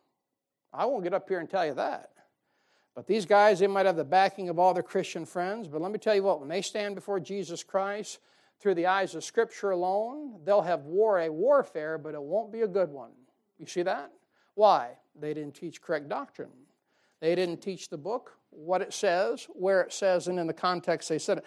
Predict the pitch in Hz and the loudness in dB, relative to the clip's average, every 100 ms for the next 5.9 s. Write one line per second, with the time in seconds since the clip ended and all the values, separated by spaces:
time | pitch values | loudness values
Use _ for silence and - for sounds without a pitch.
0 | - _ 170 165 160 160 190 - 214 175 | -16 _ -2 0 0 0 2 2 0 -2
1 | 131 135 196 190 180 170 180 175 170 160 | -4 -4 0 2 4 6 6 6 4 2
2 | 160 180 180 190 185 185 143 131 180 165 | 4 4 4 2 2 0 -2 2 4 4
3 | 165 156 165 214 285 - - - - 185 | 4 2 2 2 -2 -6 -20 -10 0 2
4 | 175 180 180 175 175 - 170 170 170 175 | 2 2 2 2 2 2 0 2 0 0
5 | 160 170 175 180 208 285 - - | -2 2 2 2 0 -2 -6 -16